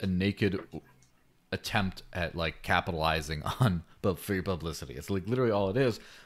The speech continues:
But then they start s-, believing their own crap, kind of, right? They,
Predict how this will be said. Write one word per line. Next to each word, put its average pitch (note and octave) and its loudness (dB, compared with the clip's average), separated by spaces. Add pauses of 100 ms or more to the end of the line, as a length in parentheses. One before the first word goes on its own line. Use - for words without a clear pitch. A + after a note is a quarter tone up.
But - -2
then B2 4
they A#2 6
start G#2+ 0
s-, - -16 (720)
believing G#2+ 2
their F#2 0
own E2+ -2
crap, D#2 -6
kind - -10
of, - -20
right? E2 -4 (480)
They, G2+ -4